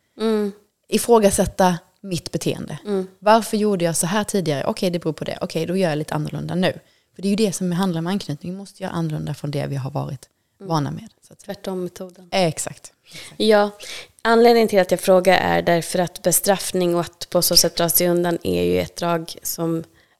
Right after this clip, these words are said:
Speaker 1: anses tillhöra otrygg ambivalent.
Speaker 2: Mm.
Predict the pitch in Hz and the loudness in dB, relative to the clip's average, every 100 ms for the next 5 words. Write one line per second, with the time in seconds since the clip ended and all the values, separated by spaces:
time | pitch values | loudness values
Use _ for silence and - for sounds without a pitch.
0 | _ _ - - _ - 185 170 - - | _ _ -18 -18 _ -4 2 4 2 0
1 | 175 170 170 - 175 170 - 175 175 - | -2 0 0 0 -2 -2 -2 0 0 -2
2 | - - - 196 196 214 | -6 -14 -20 -20 -20 -20